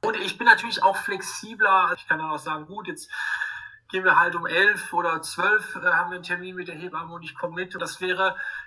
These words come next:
jetzt in einem klassischen Büro im-, auch möglich, aber ein bisschen schwerer und würde vielleicht nicht so passen. Während es im Homeoffice etwas leichter ist, man kann da sich dann besser einteilen, dann sitzt man halt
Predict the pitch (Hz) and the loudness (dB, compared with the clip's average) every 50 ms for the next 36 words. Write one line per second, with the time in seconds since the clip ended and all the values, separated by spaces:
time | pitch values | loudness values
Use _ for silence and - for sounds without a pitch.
0 | - _ - 165 - - 175 175 175 - - 185 185 185 185 165 - 185 175 175 | -14 _ -14 -10 -4 0 2 2 4 6 4 4 4 2 -2 -6 -6 -6 -6 -8
1 | 185 180 185 190 196 196 - 202 185 156 151 - - - 117 117 - - 104 113 | -8 -6 -4 0 0 0 0 0 -4 -10 -14 -16 -10 -8 -8 -8 -8 -8 -6 -2
2 | 135 151 185 214 - - 226 226 220 - 208 202 175 170 180 180 170 170 180 - | 0 0 0 0 2 2 2 2 2 0 4 4 4 6 6 4 2 0 -6 -8
3 | - 170 147 - - 139 131 151 180 185 - - - 151 156 151 151 147 160 160 | -8 -6 -4 -4 -2 0 0 2 2 4 6 6 6 6 6 4 2 0 -4 -6
4 | 156 - 165 151 - - 165 160 - - 127 - - - - - - - _ 143 | -4 -2 -2 -2 -2 -4 -10 -12 -12 -12 -4 -2 -2 -2 -2 -4 -10 -14 _ -12
5 | 143 143 139 139 151 147 135 165 180 185 170 170 - - 180 - 175 160 151 151 | -10 -10 -12 -12 -12 -12 -8 -8 -8 -6 -6 -8 -6 -6 -6 -6 -6 -8 -10 -10
6 | 147 - 151 147 151 160 156 - - - 143 147 143 - 160 147 - 165 160 170 | -8 -4 0 2 2 2 2 0 -2 -4 -4 -4 -6 -6 -4 0 2 4 4 4
7 | 170 151 156 156 - 156 147 151 160 - - - - - 165 160 156 156 156 147 | 2 -2 -2 0 0 0 0 0 0 6 6 6 8 8 6 4 4 0 -4 -8
8 | 160 165 - - 160 147 156 156 151 - | -10 -8 -2 0 2 4 4 2 2 -4